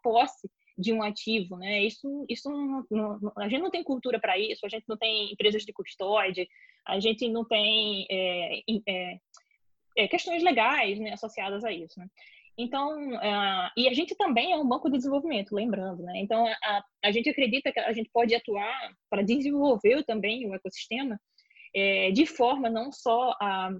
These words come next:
melhorar o ambiente de negócio para o B N D E S Token, como também melhorar o ambiente de negócio e blockchain como um todo. Então, nesse sentido, a gente vem fazendo uma série de ações não técnicas também, né? Então, é... bom, do ponto de vista interno, né,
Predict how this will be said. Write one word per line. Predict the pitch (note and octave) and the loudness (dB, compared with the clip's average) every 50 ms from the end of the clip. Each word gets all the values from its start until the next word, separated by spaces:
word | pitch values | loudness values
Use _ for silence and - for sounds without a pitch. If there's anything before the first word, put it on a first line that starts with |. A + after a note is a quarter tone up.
| - - | -6 -4
melhorar | G#3 G3+ G3+ G#3 F#3+ G3+ C4+ | 0 2 4 4 4 4 4
o | F4+ | 4
ambiente | F4+ C#4 A3+ G3 F#3+ A3+ D4 C#4 A3+ | 2 2 2 0 0 -2 -4 -4 -4
de | G3+ A#3 | -2 -2
negócio | G#3 F#3+ F3+ F#3+ F3+ F#3 F#3 - F#3+ | -4 -2 -2 -2 -2 -2 -4 -6 -6
para | - F#3+ G3+ | -4 -2 -2
o | A#3 | -2
B | A#3 A3+ | -2 -4
N | G3+ G3+ | -4 -4
D | F#3+ | -4
E | G3 | -6
S | G3 - | -6 -4
Token, | - A3+ C4 - D4 C#4 | -4 -4 -4 -4 -8 -8
como | - C#4 C#4 D4+ | -8 -6 -6 -6
também | D4+ C#4 C4 C4 | -6 -8 -10 -10
melhorar | C4+ C#4 C4+ C#4 C4 A#3 A3+ A3+ B3 C#4 | -8 -6 -4 -4 -2 -2 -2 -2 -4 -4
o | C#4+ | -6
ambiente | C4+ C4 C4 C4+ - C4 | -6 -8 -8 -8 -8 -8
de | A#3+ C4+ | -8 -10
negócio | B3+ A#3+ - A3+ A#3+ - B3+ | -10 -6 -4 -4 -4 -4 -2
e | |
blockchain | A#3 C4+ C4+ - - A#3 | -2 -2 -4 -4 -8 -10
como | B3+ - A#3+ C4 | -10 -12 -12 -12
um | D4+ F#4 - | -16 -10 -6
todo. | - F3 E3+ E3 - _ _ _ _ _ _ _ - - - - - | -4 -4 -4 -4 -6 _ _ _ _ _ _ _ -20 -20 -6 0 2
Então, | E4+ E4+ | 2 4
nesse | D#4 D4 F#4 F#4+ - - | 4 4 2 2 -2 -6
sentido, | - E4+ E4 C#4+ - - D4 E4+ F4 A#3+ | -4 -2 -2 -2 2 2 4 4 6 4
a | G#3 G#3+ | 4 2
gente | A3+ A3+ A3+ C4 | 0 -2 -2 -2
vem | A3+ G#3 A3+ A3 B3 C4+ C#4+ C#4 - | -2 -2 -2 -2 -2 -2 -4 -2 0
fazendo | - B3 A3+ A#3 A#3+ B3+ | 0 2 2 0 0 0
uma | B3 A#3+ | -2 -2
série | A#3+ - A#3 A3+ A#3 B3 | 0 2 2 2 4 2
de | A#3+ | 0
ações | B3+ B3+ - B3 B3+ C4+ A#3 | -2 -2 0 0 0 0 2
não | A#3+ A#3 C4 E4+ D#4+ | 0 0 -2 0 2
técnicas | - G#3+ B3+ - A3 F#3+ - G#3 G#3 - | 2 2 2 0 -4 -8 -6 -8 -8 -6
também, | - D#4 C4+ F#3 F3+ F#3 _ _ _ _ _ _ _ _ _ _ | -6 -4 -4 -4 -6 -8 _ _ _ _ _ _ _ _ _ _
né? | - G3+ G#3 G#3 G#3 G#3+ | -2 0 2 4 2 2
Então, | G#3+ - A3+ A3 A3+ A#3 A3+ A3+ A3+ G#3+ G#3 - | 2 2 2 2 2 2 0 0 -2 -4 -2 -2
é... | - G3 G3 G3 F#3+ F#3+ F#3+ F#3 F#3 F3+ F3 F3 E3+ E3 - - - _ _ | 0 2 2 2 2 2 0 0 -2 0 0 -2 -2 -4 -6 -10 -14 _ _
bom, | F#3 G3 A#3 G#3 F3+ E3+ F3 | 2 2 2 2 2 0 0
do | F#3 A#3+ | 0 2
ponto | A#3 E4 E4+ E4 C#4 | 2 2 0 0 0
de | D4 | 0
vista | B3 C#4 C4+ - B3+ | 0 0 -2 -4 -6
interno, | B3+ A#3+ - A#3 A3+ C4 C4+ B3+ B3 G#3 F#3 F#3 | -4 0 2 4 4 4 2 0 -2 -6 -4 -6
né, | F#3+ G3 G3 G#3 G3+ F#3 | -6 -4 -4 -4 -6 -8